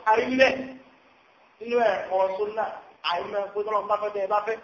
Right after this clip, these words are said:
Nínú o ti gbẹ́ mi yẹn tí mo sára pẹ̀lú Ọlọ́run yẹn, o ti fẹ́ mi yẹn ṣe déédéé, o ti fi kẹ̀gbẹ́ pẹ̀lú Ọlọ́run. Bẹ́ẹ̀ dẹ̀ ni, kí ni Ọlọ́run bá nìkan ti tó ẹ? Ẹ fi, à, ẹ̀yin náà lọ̀gá wa, àfẹ́rà, tó tó, ẹ̀yin náà lọ̀gá wa. Ẹ bá tí wọ́n bá fi mí dà, tí wọ́n máa kára pé á, á lò láti láyé,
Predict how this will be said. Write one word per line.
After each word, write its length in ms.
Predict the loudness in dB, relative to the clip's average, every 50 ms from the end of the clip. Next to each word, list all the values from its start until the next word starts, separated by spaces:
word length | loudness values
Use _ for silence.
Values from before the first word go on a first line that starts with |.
| -14 -16
Nínú 180 | -10 -8 -4 0
o 80 | 2 2
ti 80 | 2 0
gbẹ́ 220 | -4 0 0 0 2
mi 100 | 0 -2
yẹn 160 | -2 0 -2
tí 120 | -2 -4 -8
mo 140 | -8 -8 -6
sára 260 | -4 -4 -2 -2 -2 -2
pẹ̀lú 260 | -4 -4 -4 -2 0 2
Ọlọ́run 320 | 2 2 2 0 0 -4
yẹn, 160 | -6 -6 -6 -6 -8 -20 -14 _
o 100 | -6 -6
ti 120 | -6 -6
fẹ́ 180 | -8 -6 -6 -6
mi 80 | -6 -4
yẹn 140 | -4 -4 -4
ṣe 120 | 0 -2 -2
déédéé, 400 | 0 0 -2 -4 -2 2 4 4
o 80 | 4 4
ti 100 | 0 -6
fi 100 | -10 -10
kẹ̀gbẹ́ 300 | -6 -6 -6 -6 -6 -8
pẹ̀lú 220 | -6 -2 -2 0 0
Ọlọ́run. 280 | 0 -2 -2 -4 -6 -10 -18 -20 -20 -20 _ _ _ _ _ _ _ _ _ -2
Bẹ́ẹ̀ 200 | 2 2 4 4
dẹ̀ 180 | 6 6 4 4
ni, 120 | 4 2 2 0 0 -4 -8 -10 -6
kí 120 | -4 -4
ni 140 | -2 2 4 6
Ọlọ́run 420 | 6 8 8 8 8 6 6 8
bá 80 | 8 8
nìkan 320 | 6 6 0 0 0 0
ti 100 | 0 -2 -6
tó 120 | -2 2 4
ẹ? 140 | 6 6 6 6 2 -2 -8 -10 -16 -18 _ _ _ _ _ _ _ _ _ _ _ _ _ -4
Ẹ 60 | -4 -2
fi, 140 | -2 0
à, 80 | 0 0 0 -2 -12
ẹ̀yin 160 | -8 -6 -4
náà 80 | -2 -2
lọ̀gá 200 | -2 0 0 2
wa, 100 | 4 4
àfẹ́rà, 260 | 2 2 0 -4 -6 -6 -8 -12
tó 120 | -12 -12
tó, 120 | -8 -6 -4
ẹ̀yin 160 | -4 -4 -6
náà 80 | -4 -4
lọ̀gá 200 | -4 0 0 0
wa. 120 | 0 0 -4 -6 -10 -18
Ẹ 100 | -14 -12 -8
bá 100 | -6 -6
tí 120 | -6 -6 -6
wọ́n 120 | -8 -6
bá 80 | -6 -6
fi 120 | -6 -8
mí 120 | -12 -12 -10
dà, 120 | -10 -10
tí 80 | -10 -8
wọ́n 180 | -6 -6 -4 -4
máa 120 | -4 -4
kára 200 | -4 -2 -2 -2 -2
pé 140 | -2 -2 -2
á, 120 | 0 0 0 0 -2 -4 -4
á 120 | -6 -6
lò 120 | -6 -4 -4
láti 260 | -4 -4 -6 -6 -6 -6
láyé, 200 | -6 -6 -6